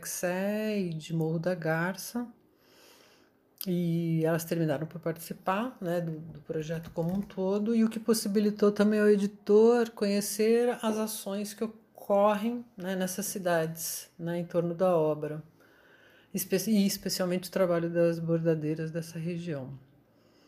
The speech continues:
Então foi um projeto bastante importante, onde de alguma forma, mas mesmo que indireta, nós reconectamos o contato, né? O Teia de Aranha reconectou o contato com essas bordadeiras, houve um lançamento, tanto em São Paulo como em Minas Gerais,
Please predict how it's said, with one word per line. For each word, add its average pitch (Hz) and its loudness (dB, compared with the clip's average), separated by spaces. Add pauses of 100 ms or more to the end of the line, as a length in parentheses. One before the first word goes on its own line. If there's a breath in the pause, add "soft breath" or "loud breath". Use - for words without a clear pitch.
(260 soft breath)
Então 165 -4
foi 165 -4
um 165 0
projeto 165 -4
bastante 165 -4
importante, 180 0
onde 170 0
de 165 2
alguma 165 2
forma, 165 0
mas 156 0
mesmo 175 0
que 170 -4
indireta, 165 0
nós 170 0
reconectamos 180 2
o 165 -6
contato, 165 -6
né? 160 -2
O 160 -2
Teia 156 -4
de 156 0
Aranha 156 0
reconectou 170 -2
o 165 -6
contato 165 -6
com 165 -4
essas 165 -6
bordadeiras, 165 2
houve 160 -2
um 165 0
lançamento, 170 -2
tanto 170 -4
em 160 -8
São 156 -8
Paulo 160 -4
como 160 -6
em 156 -4
Minas 151 -6
Gerais, 175 -4